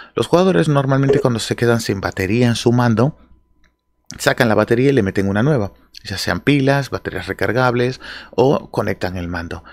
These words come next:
No, yo, si el mando se queda sin batería, aparto el mando y cojo otro mando y lo enciendo, porque el siguiente estará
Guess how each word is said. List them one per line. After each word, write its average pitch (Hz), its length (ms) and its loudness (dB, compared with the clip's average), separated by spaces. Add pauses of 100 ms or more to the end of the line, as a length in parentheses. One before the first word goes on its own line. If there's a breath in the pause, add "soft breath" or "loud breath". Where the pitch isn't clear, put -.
No, 110 400 0
yo, 90 400 -2 (260)
si - 160 -4
el 85 100 0
mando 110 220 4
se - 140 -6
queda 98 180 -6
sin 107 160 -2
batería, 131 460 0 (360)
aparto - 360 -2
el 131 60 2
mando 120 440 -2
y 110 100 -8
cojo - 300 -6
otro 90 240 -6
mando 90 480 -4
y 123 80 -6
lo 107 140 -2
enciendo, 92 440 -8
porque - 240 -6
el 87 220 -2
siguiente 90 420 -4
estará 98 360 -4